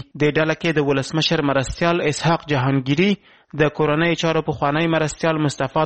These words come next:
تاجزاده او د استازو جرګې پخوانی نایب مسعود پوزشکیان شامل دي. د پارلمان پخوانی مشر علي لاریجاني او د ایران اسلامي جمهوریت د بنسټ ایښودونکي آیت الله روح الله خمیني لمسی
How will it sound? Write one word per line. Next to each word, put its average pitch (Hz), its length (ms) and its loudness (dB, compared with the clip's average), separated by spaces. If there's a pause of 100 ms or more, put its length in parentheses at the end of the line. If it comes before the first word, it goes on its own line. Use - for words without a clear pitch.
تاجزاده 135 560 0 (640)
او 175 180 4
د 170 100 -2
استازو 180 520 0
جرګې 170 380 -2
پخوانی 156 460 0
نایب 180 420 0 (180)
مسعود 170 340 0
پوزشکیان 135 800 0
شامل 127 480 0
دي. 143 180 0 (480)
د 143 140 2
پارلمان 143 460 2
پخوانی 151 440 0
مشر 175 360 0
علي 151 220 2
لاریجاني 143 640 2 (360)
او 170 140 2
د 160 100 -4
ایران 175 360 2
اسلامي 165 360 0
جمهوریت 165 460 0
د 151 160 0
بنسټ 143 340 -2
ایښودونکي 170 720 0
آیت 151 320 0
الله 160 220 2
روح 135 180 0
الله 151 200 2
خمیني 143 480 2
لمسی 160 500 0